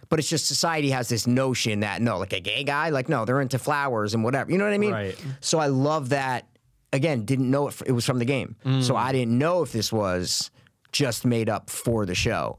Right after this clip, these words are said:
Speaker 1: until
Speaker 2: Mm.
Speaker 1: after. I had no clue.
Speaker 2: Yeah.
Speaker 1: S-
Speaker 2: Sorry, I was just gonna
Speaker 1: No,
Speaker 2: say,
Speaker 1: go.
Speaker 2: I, I wasn't sure if they were gonna go that route.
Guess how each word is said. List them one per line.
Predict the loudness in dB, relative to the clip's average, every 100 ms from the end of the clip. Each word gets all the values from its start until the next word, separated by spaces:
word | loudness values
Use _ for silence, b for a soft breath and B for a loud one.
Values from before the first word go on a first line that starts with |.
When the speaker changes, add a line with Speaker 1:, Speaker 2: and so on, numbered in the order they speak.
| -2
Speaker 1:
until | 0 0 -2
Speaker 2:
Mm. | -2
Speaker 1:
after. | -2 -4 -8 -8 -6
I | -2
had | 0
no | 2 0
clue. | 0 -4 -6 B B B -4
Speaker 2:
Yeah. | -2 0
Speaker 1:
S- | 0 -4 -8 -20 -20 -6
Speaker 2:
Sorry, | -2 0
I | 0
was | 0
just | -2 0
gonna | 2
Speaker 1:
No, | 2
Speaker 2:
say, |
Speaker 1:
go. | 0
Speaker 2:
I, | 0
I | 0
wasn't | 0 -2 -4
sure | -6 -2 0 0 0 0 0 -2 -4 -4
if | -6 -2
they | -2
were | 0
gonna | -2 -2 -4
go | -2 0 0
that | 0 -2 -2
route. | -2 -2 -4